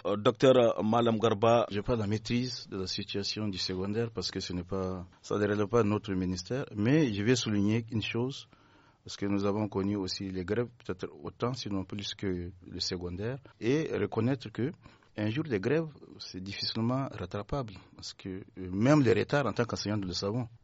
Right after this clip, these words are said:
Speaker 2: Quand vous avez un retard, c'est déjà un retour en arrière. Parce que si vous avez la moitié de la classe qui est là, l'autre qui n'est pas là, vous êtes obligé de revenir, remettre tout le monde à niveau. À plus raison quand il s'agit des grèves qui sont perlées.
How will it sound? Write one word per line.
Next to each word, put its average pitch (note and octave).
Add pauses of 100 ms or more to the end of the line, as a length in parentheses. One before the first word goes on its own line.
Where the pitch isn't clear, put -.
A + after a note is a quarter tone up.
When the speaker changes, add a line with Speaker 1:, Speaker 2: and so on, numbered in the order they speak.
Speaker 2:
Quand B2+
vous G#2+
avez G2
un A2+
retard, A2
c'est A2
déjà F#2 (100)
un G2+
retour G2+
en F#2
arrière. G2 (260)
Parce -
que A2+
si A2
vous B2
avez A#2+
la A#2+
moitié A#2
de B2
la G2+
classe A2
qui -
est F#2
là, F#2 (360)
l'autre C3
qui A2+
n'est G2
pas G#2+
là, A#2+ (400)
vous B2
êtes C#3+
obligé A#2+
de A#2+
revenir, A#2+ (340)
remettre G#2+
tout D3
le C3
monde G2+
à F2
niveau. E2+ (200)
À -
plus C3
raison A2
quand A#2
il -
s'agit F#2+
des F#2
grèves A2+
qui F#2+
sont G2
perlées. F#2+